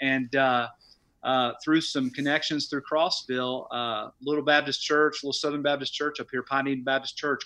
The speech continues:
great church, hired me as their youth pastor. They loved me, uh, put up with me. I was there for two years, went over to Charlotte for about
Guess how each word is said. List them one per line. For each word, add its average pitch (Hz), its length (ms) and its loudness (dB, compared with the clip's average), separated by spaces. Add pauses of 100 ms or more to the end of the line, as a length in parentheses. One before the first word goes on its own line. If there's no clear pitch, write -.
(100)
great 143 380 2
church, 139 400 -2
hired 135 280 0
me 127 120 -2
as 120 140 -6
their 113 120 -6
youth 127 260 -6
pastor. 135 460 -2
They 110 220 -4
loved 139 500 2
me, 143 420 0 (560)
uh, 113 160 -2
put 160 280 0
up 143 240 2
with 147 200 -2
me. 147 440 2 (380)
I 120 40 -6
was 120 200 -4
there 139 140 2
for 139 120 -8
two 143 200 0
years, 131 420 2
went 131 120 -2
over 127 160 -2
to 120 60 -2
Charlotte 135 480 0
for - 60 -6
about 123 220 -4